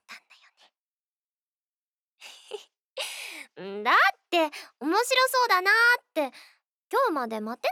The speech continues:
なかったんだもん。それに、早く君とこの本の話したかったし。大丈夫。この本の好きなとこ読み返して、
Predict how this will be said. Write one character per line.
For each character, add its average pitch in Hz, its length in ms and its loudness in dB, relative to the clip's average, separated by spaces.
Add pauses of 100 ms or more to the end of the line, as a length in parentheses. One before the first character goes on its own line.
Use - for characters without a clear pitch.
な 349 60 0
か 254 140 -4
っ 233 40 -4
た 233 280 -8
ん 220 140 -6
だ 214 100 -8
も 196 540 -14
ん。 208 100 -20 (1040)
そ - 180 -20
れ 214 140 -14
に、 220 220 -12 (500)
早 254 300 -10
く - 180 -20
君 226 320 -10
と 226 140 -18
こ - 140 -14
の 262 120 -8
本 277 240 -10
の 220 80 -10
話 208 460 -18
し - 100 -18
た 285 140 -12
か 240 100 -18
っ - 120 -20
た - 120 -20
し。 - 300 -20 (2500)
大 262 120 0 (420)
丈 339 100 0
夫。 294 60 -6 (840)
こ 392 100 2
の 453 120 4
本 440 160 -2
の 262 100 -8
好 - 60 -16
き 359 120 -6
な 294 140 -4
と 226 80 -14
こ 220 100 -10
読 226 160 -4
み 277 100 -6
返 269 220 -2
し - 80 -18
て、 254 240 -6